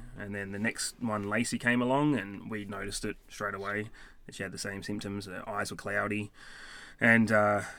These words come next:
she had some surgery, but she needed extra surgery and extra medication to kinda keep it under control. And then Brooklyn came along, and when Brooklyn was born,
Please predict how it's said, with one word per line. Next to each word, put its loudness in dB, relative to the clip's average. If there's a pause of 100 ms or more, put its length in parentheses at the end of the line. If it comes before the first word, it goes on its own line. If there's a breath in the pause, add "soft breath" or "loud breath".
(140 loud breath)
she 6
had 8
some 2
surgery, 4
but 0
she 6
needed 6
extra 2
surgery -2
and -4
extra -2
medication -2
to -12
kinda -4
keep -6
it -4
under -6
control. -4 (1300)
And 2
then 4
Brooklyn 4
came 2
along, -6 (280)
and -4
when 0
Brooklyn 6
was 4
born, 6